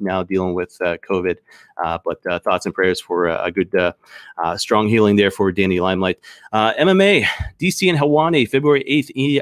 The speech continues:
S P N M M A, of course, that was on YouTube. Uh, you can find the link on C W N online dot C A as well. Bellator announces move to Showtime Light Heavyweight Grand Prix. This was huge news.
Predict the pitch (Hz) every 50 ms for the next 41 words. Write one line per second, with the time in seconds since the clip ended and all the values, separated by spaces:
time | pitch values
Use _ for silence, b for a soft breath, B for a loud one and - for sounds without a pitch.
0 | - 127 139 135 - - - 147 135 131 131 131 131 - 131 131 120 117 117 120
1 | 117 104 - - - 104 101 95 - 101 92 101 95 104 98 98 104 110 107 -
2 | - 113 110 107 98 101 90 87 90 90 87 - 101 - 101 95 95 95 98 -
3 | 95 95 - - 107 107 95 101 101 98 92 87 90 90 92 92 95 92 87 -
4 | - - 104 98 95 92 90 95 95 92 90 98 117 127 123 127 - B B B
5 | B B B B B - 117 117 156 165 - 165 165 170 151 156 165 156 - 151
6 | 131 123 127 135 147 139 - 139 - - 135 143 139 - 139 139 139 123 117 113
7 | 123 160 165 - - - - 143 147 143 139 139 139 131 120 - 113 110 113 123
8 | 127 127 123 - - - 120 117 117 110 104 98 92 107 151 - - 220 226 -
9 | - - - - 170 170 165 156 - - 139 127 131 135 127 113 95 82 -